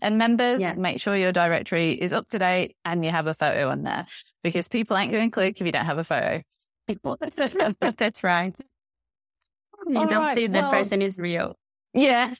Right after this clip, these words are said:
Speaker 1: <laughs> that's right. It's this
Speaker 2: <laughs>
Speaker 1: imaginary person. That's
Speaker 2: Yeah.
Speaker 1: awesome. All right. Well, thank you so much again, Jess. It's been an absolute pleasure.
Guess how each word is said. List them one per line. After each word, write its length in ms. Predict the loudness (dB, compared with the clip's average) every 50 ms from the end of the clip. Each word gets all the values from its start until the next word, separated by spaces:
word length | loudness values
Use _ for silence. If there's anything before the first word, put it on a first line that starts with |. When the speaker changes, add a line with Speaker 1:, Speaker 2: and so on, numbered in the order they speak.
| -8
Speaker 1:
<laughs> 140 | -8 -6 -4
that's 260 | -4 -4 -2 -2 -2
right. 120 | -2 -2 0 -2
It's 200 | -4 -4 -2 0 0 2 2 2 0
this 160 | -2 -2 0
Speaker 2:
<laughs> 60 | 0 2
Speaker 1:
imaginary 500 | 2 2 2 0 0 2 2 2 2 2
person. 580 | 2 2 0 0 0 -2 -4 -4 -4 -6 -8 -10 -12 -14 -16 -16 -10 -2
That's 260 | 0 2 2 2 2 2
Speaker 2:
Yeah. 60 | 2
Speaker 1:
awesome. 400 | 2 2 2 2 0 0 0 -2 -6 -4 0
All 100 | 4 4
right. 260 | 6 6 6 4 2 0 0
Well, 480 | 2 4 4 6 6 4 2 0 -2 -2 0
thank 320 | 0 0 0 -2 -2 0
you 220 | 2 4 4 4
so 280 | 2 2 2 2 2 2
much 360 | 2 2 2 0 0 -2 -2
again, 360 | -2 0 2 2 2 2 2
Jess. 280 | 2 2 2 2 0 -2
It's 120 | -4 -4
been 200 | 0 0 0 2
an 180 | 2 2 2 2
absolute 640 | 2 2 2 0 -2 -2 0 2 2 2 2 0 0
pleasure. 540 | 0 0 0 0 0 0 0 2 2 0